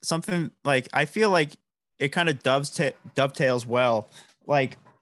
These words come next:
I found that the fear of being a kid amplified the intensity of the situation at Red Cliff.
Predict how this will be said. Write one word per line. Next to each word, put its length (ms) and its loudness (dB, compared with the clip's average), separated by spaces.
I 140 2
found 440 2
that 280 2
the 160 -2
fear 460 0
of 100 -2
being 300 2
a 80 -2
kid 560 -4
amplified 800 0
the 140 -2
intensity 520 -2
of 120 -4
the 40 -8
situation 600 -4
at 140 -4
Red 180 0
Cliff. 360 -4